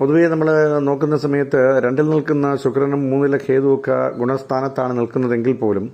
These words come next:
ബാക്കി ഗ്രഹങ്ങളെല്ലാം അനിഷ്ടഭാവങ്ങളിലാണ്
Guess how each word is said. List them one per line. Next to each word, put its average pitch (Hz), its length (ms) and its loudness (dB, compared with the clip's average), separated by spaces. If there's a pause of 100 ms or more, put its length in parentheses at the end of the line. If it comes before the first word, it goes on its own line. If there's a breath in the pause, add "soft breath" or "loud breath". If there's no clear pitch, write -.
(760 soft breath)
ബാക്കി 143 320 2 (140)
ഗ്രഹങ്ങളെല്ലാം 143 800 0 (280)
അനിഷ്ടഭാവങ്ങളിലാണ് 135 840 0